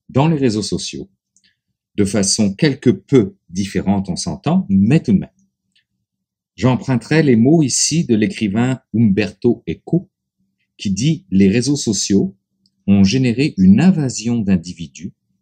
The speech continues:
qui auparavant ne parlaient qu'au bar, après un verre de vin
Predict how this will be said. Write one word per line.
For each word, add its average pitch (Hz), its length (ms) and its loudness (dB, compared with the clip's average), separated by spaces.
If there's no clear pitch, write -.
qui - 180 -4
auparavant 104 680 -2
ne 92 80 2
parlaient 95 440 0
qu'au - 180 2
bar, - 540 -8
après - 420 -6
un 143 140 0
verre 123 200 -2
de 90 100 0
vin 78 260 -10